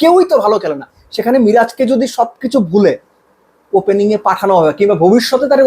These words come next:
ওপেনার হিসেবে চিন্তা করা হয়, সেটা কি খুব বেশি দোষের হবে? আমার কিন্তু সেটা মনে হয় না। আমার সঙ্গে আপনারা অনেকেই দ্বিমত করতে পারেন, কিন্তু আমার সেটা একবারও মনে হয় না, কারণ আমাদের ওপেনাররা এতটাই বাজে পারফর্ম করেন, সেখানে মিরাজ না,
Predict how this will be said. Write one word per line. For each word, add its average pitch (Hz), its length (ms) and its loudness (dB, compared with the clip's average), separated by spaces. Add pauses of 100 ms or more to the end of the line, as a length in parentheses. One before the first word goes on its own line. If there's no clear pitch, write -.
ওপেনার 254 320 0
হিসেবে 254 280 -2
চিন্তা 262 240 -2
করা 262 180 -2
হয়, 185 180 -4 (280)
সেটা 220 160 0
কি 240 60 2 (100)
খুব 226 180 2
বেশি 240 160 -2
দোষের 208 300 2
হবে? 220 200 0 (280)
আমার 214 200 -2
কিন্তু 220 160 -4
সেটা 202 240 -6
মনে 208 120 -2
হয় 160 180 -4
না। - 60 -20 (840)
আমার 196 220 0
সঙ্গে 285 220 4
আপনারা 269 200 0
অনেকেই 285 260 2
দ্বিমত 247 320 2
করতে 262 160 0
পারেন, 277 140 2
কিন্তু 269 200 -2
আমার 262 140 -2
সেটা 262 160 -2
একবারও 254 380 2
মনে 262 120 2
হয় 220 180 -2
না, 160 40 -2
কারণ 240 280 -4
আমাদের 240 220 -2 (160)
ওপেনাররা 247 460 0 (360)
এতটাই 320 520 2
বাজে 262 240 4
পারফর্ম 202 440 -2
করেন, 160 240 -2 (320)
সেখানে 240 240 0
মিরাজ 254 360 4
না, 190 140 0